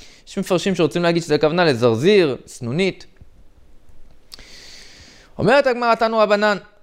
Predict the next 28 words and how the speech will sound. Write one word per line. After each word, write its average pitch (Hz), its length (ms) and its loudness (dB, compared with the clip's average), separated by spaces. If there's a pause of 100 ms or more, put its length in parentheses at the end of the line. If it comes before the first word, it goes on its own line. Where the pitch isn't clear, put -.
(180)
אחד 185 140 -2
מהעופות 175 360 -4
שהתורה 147 340 -2
מונה 170 320 0
זה 202 160 2
הנץ. - 640 -6 (260)
מי 160 140 -2
זה 143 120 0
הנץ? 170 420 -2
זה 160 260 -2
הנץ. 254 500 -4 (800)
יש 185 180 -2
רק 190 100 0
סוג 190 220 0
אחד, 175 300 2
לכן 165 260 -4
אין 165 180 -6
פה 165 80 -2
מה 147 460 -2 (240)
ל-, 113 580 -2
להביא 117 260 2
דברים 120 260 0
נוספים. 110 380 -6 (440)
למיניהו, 127 640 -2
להביא 156 640 -2
את 147 80 -4
בר 156 360 2
חיריה, 120 500 0